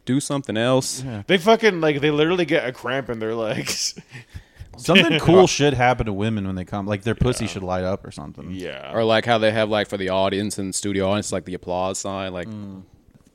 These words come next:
Speaker 1: yeah, like the ticker for the Nasdaq.
Speaker 2: Maybe their titties could squirt a little bit.
Speaker 3: <laughs> They start lactating.
Speaker 2: Yeah.
Speaker 3: Yeah.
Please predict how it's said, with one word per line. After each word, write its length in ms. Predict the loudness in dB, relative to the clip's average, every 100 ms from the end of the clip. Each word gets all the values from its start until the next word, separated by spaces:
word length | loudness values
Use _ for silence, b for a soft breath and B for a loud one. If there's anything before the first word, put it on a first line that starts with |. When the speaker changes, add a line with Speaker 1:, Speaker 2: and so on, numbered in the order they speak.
| _ _ _ _
Speaker 1:
yeah, 220 | -4 -4
like 220 | -4 -6
the 100 | -8
ticker 400 | -6 -6 -6 -8
for 180 | -8 -12
the 80 | -10
Nasdaq. 300 | -8 -6 -2
Speaker 2:
Maybe 260 | 4 4 4
their 260 | 6 6 4
titties 540 | 2 0 2 -2 -4
could 120 | -6 -4
squirt 380 | -2 -2 -4
a 40 | -8
little 180 | -10 -4
bit. 100 | 6
Speaker 3:
<laughs> 1200 | 8 10 10 8 6 6 4 4 0 -4 -8 -8
They 100 | -6
start 300 | -2 -2 -4
lactating. 640 | -8 -14 -10 -8 -6 -8 -4
Speaker 2:
Yeah. 320 | -2 -2 -6 -12
Speaker 3:
Yeah. 200 | -16 -18